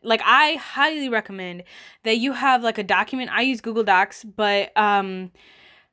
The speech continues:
you have a document that you log all of the questions that you get. All of 'em. Every single one. And,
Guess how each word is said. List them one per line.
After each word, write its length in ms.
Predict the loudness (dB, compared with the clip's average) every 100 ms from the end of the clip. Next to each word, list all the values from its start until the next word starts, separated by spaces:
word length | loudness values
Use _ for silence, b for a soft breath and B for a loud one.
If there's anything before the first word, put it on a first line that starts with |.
| _ _
you 180 | -2 0
have 220 | 4 4
a 60 | 4
document 640 | 4 4 2 -2 -4 -6 -12 _ _ _
that 580 | -2 2 4 4 0 -6 -12
you 300 | -6 -4 -2
log 440 | 0 4 4 4 2
all 180 | 0
of 80 | 0
the 60 | -4
questions 340 | -4 -6 -6
that 140 | -10 -10
you 100 | -10
get. 320 | -10 -10 -16 _ _ _ _ _
All 160 | 2 2
of 100 | 2
'em. 180 | -6 -12 _ _ _ _ _ _
Every 240 | 0 0
single 260 | -2 -2 -2
one. 280 | -2 -2 -6 B B B B B _ 0
And, 720 | 2 4 2 0 -2 -4 -6